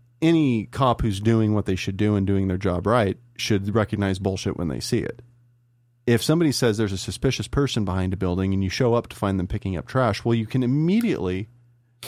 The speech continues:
realize they're not suspicious 'cause suspicious people don't pick up trash.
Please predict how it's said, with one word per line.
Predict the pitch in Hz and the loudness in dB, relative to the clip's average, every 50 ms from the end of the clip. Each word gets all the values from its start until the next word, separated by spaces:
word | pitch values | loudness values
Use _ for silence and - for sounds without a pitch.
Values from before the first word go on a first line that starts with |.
| - - - - _ _ _ _ _ _ - | -14 -16 -16 -20 _ _ _ _ _ _ -4
realize | 127 131 127 120 113 113 107 | 0 2 2 4 4 4 2
they're | 104 113 | 2 0
not | 104 98 92 - | 0 0 -2 -4
suspicious | - - - - 175 - - 85 - | -6 -4 -2 -2 -2 -2 -4 -6 -6
'cause | - - 107 | -6 -6 -6
suspicious | - - - - - 151 135 - 127 - | -4 -6 -8 -4 -4 -4 -4 -4 -6 -8
people | - 139 131 - 120 | -6 -6 -6 -4 -6
don't | 117 117 - | -6 -8 -8
pick | 120 - - | -8 -10 -10
up | 113 - | -12 -12
trash. | - - 202 - - - - | -12 -10 -10 -10 -10 -12 -18